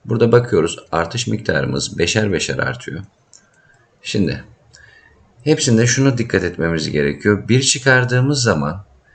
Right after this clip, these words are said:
hepsi beşe bölünebilecek bir sayı olması lazım. Yani sıfır, beş. Hepsinden bir çıkardığımız zaman sıfır, beş, on,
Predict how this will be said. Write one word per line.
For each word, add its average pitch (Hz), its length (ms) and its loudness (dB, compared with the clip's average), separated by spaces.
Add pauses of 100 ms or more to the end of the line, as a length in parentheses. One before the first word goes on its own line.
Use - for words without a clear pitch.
(220)
hepsi 143 540 4
beşe 135 300 4
bölünebilecek 123 720 2
bir 123 100 2
sayı 117 300 4
olması 90 400 2
lazım. 71 380 -4
Yani 87 240 -2
sıfır, 90 520 0
beş. 65 280 -2
Hepsinden 113 400 0
bir 117 80 0
çıkardığımız 110 560 0
zaman 69 160 -4
sıfır, - 640 -4
beş, - 600 -4
on, 71 380 -2